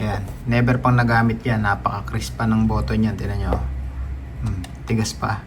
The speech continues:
So, ayoko mapagaya siya sa mga controller na ganito. Talagang ano na, sobrang luwag. Ayoko mapagaya. So, i-prevent natin yan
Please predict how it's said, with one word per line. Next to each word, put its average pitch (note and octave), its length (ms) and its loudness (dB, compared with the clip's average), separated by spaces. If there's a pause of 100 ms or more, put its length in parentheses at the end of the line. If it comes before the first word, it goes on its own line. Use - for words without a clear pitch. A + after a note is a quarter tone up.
So, B2+ 160 2
ayoko D3 240 6
mapagaya D3+ 560 8
siya B2 480 4 (160)
sa - 160 -8
mga C3 260 6
controller A#2+ 640 4
na A#2 140 2
ganito. A2 480 0 (240)
Talagang A#2 340 2
ano A#2 220 4
na, A#2 160 2
sobrang A2 420 2 (540)
luwag. A#2+ 320 6 (360)
Ayoko A#2+ 200 0
mapagaya. A#2 640 4
So, A#2+ 280 0
i-prevent C#3 640 4
natin B2 320 4
yan A#2+ 220 4